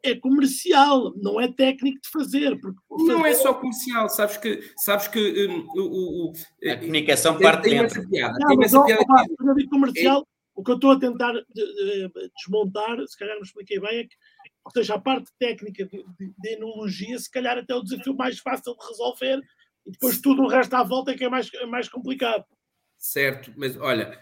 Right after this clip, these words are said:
Speaker 2: eh, eh, na pa-, na parte comercial tens um enorme problema, que é, tu não consegues, muitas vezes, teres o mesmo interlocutor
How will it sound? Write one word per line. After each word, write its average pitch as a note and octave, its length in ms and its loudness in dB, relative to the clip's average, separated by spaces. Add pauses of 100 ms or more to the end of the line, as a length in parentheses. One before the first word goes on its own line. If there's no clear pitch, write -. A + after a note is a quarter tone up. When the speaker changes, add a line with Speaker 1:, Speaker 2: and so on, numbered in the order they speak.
(120)
Speaker 2:
eh, C#3+ 440 -4
eh, D3 40 0
na D#3 140 -4
pa-, - 260 -8
na D3+ 120 -2
parte F3 240 -2
comercial F#3 380 -4
tens F#3 180 -2
um E3+ 180 0
enorme D#3+ 360 0
problema, B2 500 -6
que A#2+ 180 -6
é, A2+ 280 -2 (220)
tu E3 160 -2
não G3+ 120 2
consegues, G#3 840 -4
muitas E3+ 560 0
vezes, E3 280 -2
teres D#3 280 -2
o D#3 80 -4
mesmo F3 320 2
interlocutor E3 1000 2